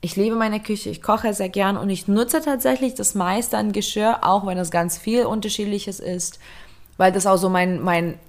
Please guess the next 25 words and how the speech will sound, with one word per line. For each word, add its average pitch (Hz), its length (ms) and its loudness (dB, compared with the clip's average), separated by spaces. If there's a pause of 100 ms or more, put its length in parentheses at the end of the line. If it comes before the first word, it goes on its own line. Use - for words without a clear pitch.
(440)
Ko-, - 140 -8
also 165 260 0
nicht 160 180 0
unbedingt 160 280 0
Koch, 226 320 4
aber 170 300 2
halt 165 200 -2
Servierstil 175 880 0
ist. 202 480 -6 (720)
Und 185 420 4
ich 185 80 2
habe 196 140 2
auch 180 120 0
wirklich 175 260 0
Spaß 180 360 2
an 170 80 -2
den 156 160 -2
Sachen. 143 340 -2 (300)
Und 175 160 -2
deswegen 175 400 2
Küche 220 360 2
durfte 240 720 -2 (120)
so 214 240 0
sein, 233 520 -2 (540)
ähm, 202 560 0